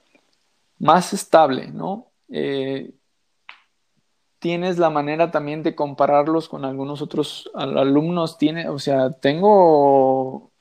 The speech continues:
muchos, muchos alumnos en, en, eh, dentro de todo el, el rango de, de, de técnico a licenciatura. Entonces hay maneras de ir que, como comparando en el buen sentido, ¿no? Eh,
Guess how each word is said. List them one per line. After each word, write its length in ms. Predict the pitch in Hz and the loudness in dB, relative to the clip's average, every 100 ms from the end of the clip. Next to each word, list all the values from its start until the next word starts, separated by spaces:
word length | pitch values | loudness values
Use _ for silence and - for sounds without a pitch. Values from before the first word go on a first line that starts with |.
| _ - | _ -12
muchos, 480 | 151 160 170 185 165 | -6 -6 -4 -6 -6
muchos 380 | 160 170 185 175 | -8 -6 -4 0
alumnos 460 | 147 160 175 160 | 0 0 -4 -6
en, 220 | - - - | -6 -6 -10
en, 520 | 139 71 - 139 156 _ _ _ _ _ | -10 -10 -12 -14 -18 _ _ _ _ _
eh, 260 | - 151 151 | 0 2 4
dentro 360 | 156 170 196 180 | 4 4 2 2
de 120 | 156 | 2
todo 280 | 170 180 185 | 2 4 4
el, 460 | 170 156 147 143 139 139 135 139 | 4 4 2 -2 -2 0 0 0
el 60 | |
rango 400 | 147 175 170 143 | 2 0 0 -2
de, 260 | 135 131 139 | -2 -4 -6
de, 220 | 139 135 | -10 -16
de 120 | 139 | -14
técnico 420 | 135 175 190 196 | -10 -10 -6 -2
a 60 | 170 | -2
licenciatura. 720 | 151 156 147 156 180 180 135 | -2 -12 -4 -2 0 0 -2
Entonces 420 | 135 160 196 185 | -6 -8 -6 -4
hay 120 | 175 185 | -6 -8
maneras 440 | 180 165 180 180 | -10 -6 -6 -4
de 100 | 151 | -4
ir 240 | 156 170 _ _ | -4 -6 _ _
que, 480 | 165 156 139 131 147 | -4 -2 -2 -6 -12
como 680 | - 143 135 131 156 156 143 _ _ _ | -14 -14 -12 -10 -10 -12 -14 _ _ _
comparando 760 | - 156 170 175 202 226 262 254 | -6 0 4 6 4 4 2 2
en 100 | 202 | 0
el 200 | 170 156 | -2 -2
buen 280 | 151 160 170 | -2 -2 -2
sentido, 540 | 185 165 170 135 127 | -4 -2 -2 -2 -6
¿no? 580 | 143 170 170 147 139 - _ _ _ _ _ - | -6 -4 -4 -6 -8 -14 _ _ _ _ _ -6
Eh, 400 | 139 135 - | -2 -2 -4